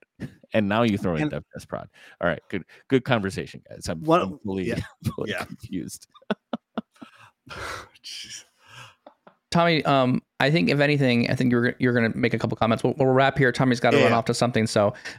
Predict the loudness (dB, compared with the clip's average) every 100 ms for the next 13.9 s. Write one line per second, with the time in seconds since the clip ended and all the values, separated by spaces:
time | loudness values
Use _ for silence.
0 | 2 2 0 0 2 4 4 4 4 4
1 | 4 4 4 4 4 4 2 4 4 2
2 | -6 _ _ -2 0 4 4 2 4 4
3 | 4 0 2 2 4 4 4 4 4 2
4 | 0 0 2 2 2 2 2 0 -6 _
5 | _ _ 2 4 4 4 4 4 4 4
6 | 6 6 4 2 2 0 2 2 2 4
7 | 4 2 -2 -2 2 2 2 -2 0 4
8 | 4 4 4 4 4 4 4 2 -2 _
9 | _ 0 0 0 2 2 2 0 0 2
10 | 2 4 0 -4 _ _ 0 4 4 2
11 | 0 2 2 2 2 2 2 2 2 2
12 | 4 4 2 0 0 -2 2 2 2 -2
13 | _ _ _ -2 2 2 2 0